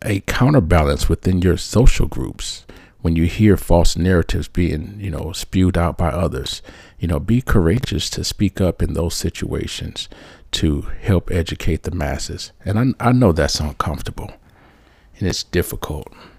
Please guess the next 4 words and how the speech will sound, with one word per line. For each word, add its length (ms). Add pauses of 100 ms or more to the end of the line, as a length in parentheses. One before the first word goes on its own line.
(160)
because 720 (580)
we 140
want 340
to 440